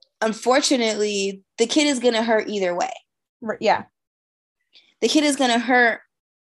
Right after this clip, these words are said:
Speaker 1: if you lie to them because you lied. And the kid is gonna suffer if you tell them the truth, because at that age, it's a burden. So it's double-edged. And that was my whole point. And from the outside looking in, because like I said, I don't deal with my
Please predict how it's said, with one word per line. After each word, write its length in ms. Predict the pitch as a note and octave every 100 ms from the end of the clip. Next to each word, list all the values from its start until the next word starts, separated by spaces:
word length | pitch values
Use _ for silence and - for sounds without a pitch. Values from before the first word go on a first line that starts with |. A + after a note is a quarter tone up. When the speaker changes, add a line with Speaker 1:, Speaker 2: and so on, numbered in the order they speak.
| _ _
Speaker 1:
if 160 | A3+ A#3+
you 100 | A3+
lie 300 | G#3+ G#3+ A#3+ B3+
to 60 |
them 280 | A3 G#3+ G#3
because 360 | G#3 G#3+ G#3 G3+
you 100 | G3+
lied. 560 | G3+ F3+ F3+ G#3+ A#3+ _ _ _ _ _ _ _
And 160 | A3+ A#3
the 60 | A#3
kid 240 | C#4+ B3+
is 140 | B3+
gonna 260 | A#3+ A3+ A3
suffer 680 | - A3+ A3+ G#3+ G#3+ G#3 -
if 220 | - G3+ -
you 140 | G#3+ _
tell 160 | - G#3
them 140 | G#3+
the 100 | G3
truth, 400 | F#3 - C#4 A3 -
because 300 | G3 G3+ G3+
at 180 | F#3
that 220 | G#3+ A3+ -
age, 260 | G3 G3
it's 160 | F#3+ -
a 60 | G3
burden. 300 | E3+ - - _ _ _ _ -
So 640 | - - B3 A#3 G#3+ A3 - _ _ _ _ _
it's 180 | D4 F4
double-edged. 840 | D4 D#4+ E4 B3+ B3+ B3+ G#3 G#3+ -
And 160 | A#3
that 160 | A#3+ C4
was 180 | A#3+ A3+
my 160 | G#3+ B3
whole 160 | G#3+
point. 380 | G3+ G#3 G3+ G3
And 260 | G#3 G3+ -
from 240 | - A3+
the 160 | G#3+ G#3 -
outside 440 | A3+ B3+ B3+ A3
looking 340 | A3 G#3+ G3 -
in, 400 | G#3+ B3+ A3 G#3
because 240 | G3+ G3+
like 120 | G3
I 60 | G3+
said, 160 | G3
I 100 | G3
don't 300 | G3 G3 G3+
deal 260 | G3 G#3 A3
with 140 | G#3 G#3
my 460 | G3+ F#3+ F#3 F#3